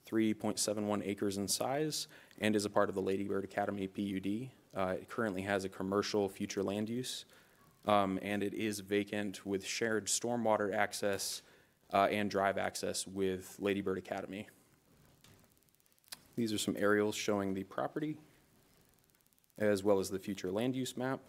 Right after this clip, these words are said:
uh, showing the subject property and surrounding properties, as well as the surrounding zoning map.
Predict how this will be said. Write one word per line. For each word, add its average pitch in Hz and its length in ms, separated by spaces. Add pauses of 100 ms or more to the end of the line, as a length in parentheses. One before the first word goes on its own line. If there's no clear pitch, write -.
(520)
uh, 95 160
showing 101 400
the 98 80
subject 101 400
property 101 460
and 95 320
surrounding 104 400
properties, - 520 (960)
as 98 220
well 98 160
as 92 80
the 92 80
surrounding 95 440
zoning 104 320
map. 131 300